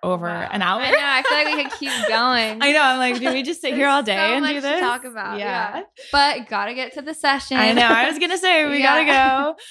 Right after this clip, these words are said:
Speaker 1: go. Um, well, thank you so much, Grace, for
Speaker 2: Thanks
Speaker 1: being
Speaker 2: for
Speaker 1: on here.
Speaker 2: having me. This was fun. <laughs>
Speaker 1: Yes.
Speaker 2: It was definitely,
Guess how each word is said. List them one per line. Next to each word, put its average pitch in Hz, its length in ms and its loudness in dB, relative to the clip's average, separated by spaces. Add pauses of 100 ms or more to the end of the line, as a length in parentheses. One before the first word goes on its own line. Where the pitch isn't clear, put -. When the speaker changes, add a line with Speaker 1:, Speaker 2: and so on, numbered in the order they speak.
(260)
Speaker 1:
go. 240 80 0
Um, 208 560 0
well, 214 320 2
thank 220 240 -2
you 247 140 0
so 233 200 0
much, 214 320 -2
Grace, 202 440 0
for 220 80 -2
Speaker 2:
Thanks 202 140 2
Speaker 1:
being 190 180 2
Speaker 2:
for 190 60 2
Speaker 1:
on 190 220 4
here. 190 380 2
Speaker 2:
having 202 240 0
me. 220 240 -2
This 233 220 -4
was 254 360 -4 (400)
fun. 226 540 0
<laughs> - 0 -
Speaker 1:
Yes. 285 580 0
Speaker 2:
It 320 640 0
was 240 80 -12
definitely, 233 1000 -4